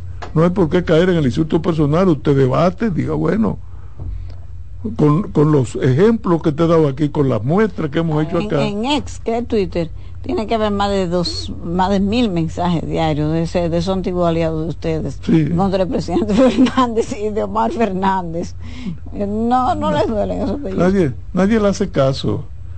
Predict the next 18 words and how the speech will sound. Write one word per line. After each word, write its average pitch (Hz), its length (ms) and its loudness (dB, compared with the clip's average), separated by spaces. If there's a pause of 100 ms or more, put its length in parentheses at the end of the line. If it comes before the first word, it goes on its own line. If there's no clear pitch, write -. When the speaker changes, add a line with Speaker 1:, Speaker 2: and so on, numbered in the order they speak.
(160)
Speaker 1:
nadie 156 240 4
le 151 100 4
hace 143 200 -2
caso, 117 360 -4 (120)
o - 40 -6
sea 139 200 -2
que 110 300 -2 (680)
eso 151 260 4
no, 131 440 2 (640)
no 170 220 4
preocupa, 202 580 2
porque 151 280 0
al 143 60 4
fin 165 180 2
y - 40 2
al 175 140 2
cabo, 175 400 4
pues, 113 340 -2